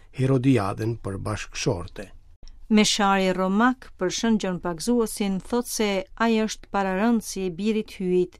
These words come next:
Speaker 2: si në lindje, po ashtu dhe në vdekje. Gjon Pagzuosi ja kushtoi vetveten krejtësisht dhe me guxim dëshmimit Jezu Krishtit. Duke predikuar në shkretë të tjerë ardhin e Mesis, u thoshte njerëzve: "Bëni gati ullën e Zotërisë,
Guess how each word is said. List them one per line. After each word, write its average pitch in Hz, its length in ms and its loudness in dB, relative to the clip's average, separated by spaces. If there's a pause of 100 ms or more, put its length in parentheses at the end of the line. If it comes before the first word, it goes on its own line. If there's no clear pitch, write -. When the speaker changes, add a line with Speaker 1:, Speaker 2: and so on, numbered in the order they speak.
Speaker 2:
si 220 240 0
në 190 80 0
lindje, 233 480 4
po - 160 -4
ashtu 185 320 -4
dhe 185 140 -4
në 180 80 -4
vdekje. 175 560 -4 (340)
Gjon 240 320 4
Pagzuosi 240 680 0
ja 220 100 2
kushtoi 220 480 -2
vetveten 196 560 -2
krejtësisht 208 640 -6
dhe 185 100 0
me 180 140 -2
guxim 226 560 2 (240)
dëshmimit 240 680 4
Jezu 220 180 -2
Krishtit. 180 640 -6 (400)
Duke 202 320 2
predikuar 208 560 2
në 196 80 0
shkretë 185 320 -4
të - 60 -20
tjerë 208 360 0 (220)
ardhin 180 240 2
e 180 80 -2
Mesis, 180 560 -4
u 220 160 -2
thoshte 214 320 -4
njerëzve: 175 640 -2 (480)
"Bëni 202 340 2
gati 208 480 2
ullën 190 320 0
e 180 120 -2
Zotërisë, 175 560 -4